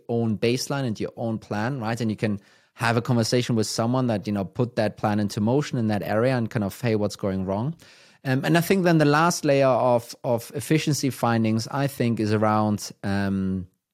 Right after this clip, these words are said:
attaching customer acquisition cost to that revenue engine as well, right?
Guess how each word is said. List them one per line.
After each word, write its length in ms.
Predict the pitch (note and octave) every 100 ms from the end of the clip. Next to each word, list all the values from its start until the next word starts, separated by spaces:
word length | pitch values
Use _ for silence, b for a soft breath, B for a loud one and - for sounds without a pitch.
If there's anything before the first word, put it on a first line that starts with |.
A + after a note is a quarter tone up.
| _ _ _ - -
attaching 480 | G#2+ C#3 C#3 C3 A2+
customer 320 | C3 - A#2+
acquisition 500 | A2 A2+ A2 - A2
cost 480 | - A2 G#2 - -
to 140 | A2+
that 180 | G2+ F2+
revenue 320 | G2 F#2+ F2+
engine 260 | F2+ F2 F2+
as 160 | F2
well, 220 | F2 B1+ -
right? 260 | F#2 A#2